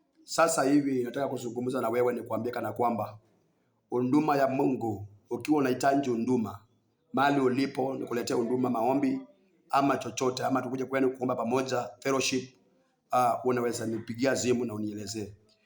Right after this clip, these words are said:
Mungu wa mbinguni na awabariki sana. Sasa hivi nimeingia katika huduma. Niko mahali hapa Machakos, Kilimani, kambi ya ndege Yata, Kiadhimioni Market. Kwa wakati huu Mungu ameniweka hapa. Ah, tulikuja hapa mwaka wa twenty twenty-two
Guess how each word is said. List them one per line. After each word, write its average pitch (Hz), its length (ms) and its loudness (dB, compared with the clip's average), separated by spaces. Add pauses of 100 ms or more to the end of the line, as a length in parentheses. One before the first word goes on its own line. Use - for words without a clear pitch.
(240)
Mungu 147 540 2
wa 120 60 2
mbinguni 131 460 2
na 117 100 0
awabariki 117 460 0
sana. 123 380 -2
Sasa - 240 -6
hivi 139 160 -2
nimeingia 117 360 -2
katika 120 240 -4
huduma. 123 380 -2 (540)
Niko 123 680 2
mahali 120 280 0
hapa 135 280 4
Machakos, 131 600 -4
Kilimani, 127 400 -4
kambi 117 260 -6
ya 113 100 0
ndege 110 300 -6
Yata, 135 340 0 (500)
Kiadhimioni 123 720 2
Market. 123 600 0
Kwa 127 120 0
wakati 123 360 0
huu 139 140 4
Mungu 135 200 2
ameniweka 113 500 0
hapa. 131 360 2 (560)
Ah, 131 340 6
tulikuja 139 1000 0
hapa 139 220 4
mwaka 135 400 0
wa 117 300 0
twenty 135 280 0
twenty-two 131 560 0